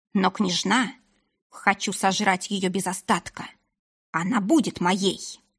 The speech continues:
Держась на волоске от безумия,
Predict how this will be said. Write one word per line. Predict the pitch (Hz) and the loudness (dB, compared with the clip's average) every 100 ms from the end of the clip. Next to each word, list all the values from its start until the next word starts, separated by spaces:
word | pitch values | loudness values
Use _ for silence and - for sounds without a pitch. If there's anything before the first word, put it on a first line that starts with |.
| _ _ _ _ _ _ _ _ _ _ _ _ | _ _ _ _ _ _ _ _ _ _ _ _
Держась | 180 180 185 190 196 196 | -2 0 2 2 2 2
на | 185 | 2
волоске | 180 170 - 277 | 2 0 -2 -2
от | 294 185 | 0 0
безумия, | 202 196 185 139 - | 0 2 0 -2 -10